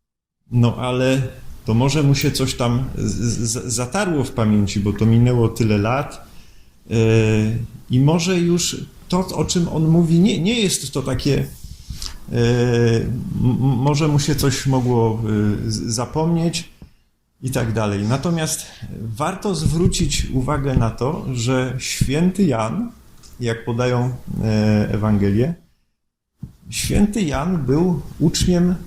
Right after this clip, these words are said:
szczególnym, e, w gronie apostołów i to, żeby coś o nim więcej powiedzieć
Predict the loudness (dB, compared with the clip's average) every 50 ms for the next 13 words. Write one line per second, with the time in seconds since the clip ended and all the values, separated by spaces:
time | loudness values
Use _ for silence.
0 | -12 -10 -6 -6 -4 -2 -2 0 2 2 4 4 4 4 4 2 0 0 -2 0
1 | 0 0 2 0 0 0 2 2 2 2 2 2 0 -2 -2 -4 -4 -4 -4 -6
2 | -4 -4 -2 -2 0 0 0 -2 -4 -6 -12 -18 _ _ -20 -20 -20 -20 -20 _
3 | _ _ -2 0 0 0 0 -2 -2 0 0 -2 -2 -2 -2 -2 -2 0 -2 -2
4 | -2 -4 -2 0 2 2 4 4 4 4 2 2 2 2 0 0 -4 -6 -2 -2
5 | -2 0 2 2 2 2 2 0 0 -2 -6 -10